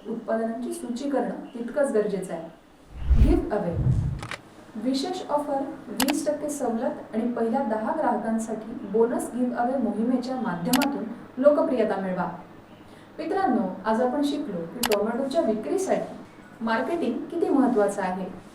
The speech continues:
एक ब्रँड तयार केल्यास त्याची ओळख वाढते आणि उत्पादनाची विक्री अधिक होत असते.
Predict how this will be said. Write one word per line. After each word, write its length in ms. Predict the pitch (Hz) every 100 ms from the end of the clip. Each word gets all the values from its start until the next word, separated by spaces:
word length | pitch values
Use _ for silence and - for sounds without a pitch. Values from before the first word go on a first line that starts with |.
| - - - - -
एक 240 | 320 262
ब्रँड 380 | 220 247 339 359
तयार 160 | 294 285
केल्यास 640 | 277 254 262 302 - -
त्याची 320 | 220 220 - 202
ओळख 320 | 226 311 302
वाढते 300 | 277 - 277
आणि 520 | 302 - - 220 214
उत्पादनाची 580 | - - 247 247 262 349
विक्री 340 | 247 240 -
अधिक 360 | 220 226 311 320
होत 160 | 233 208
असते. 400 | 190 - 175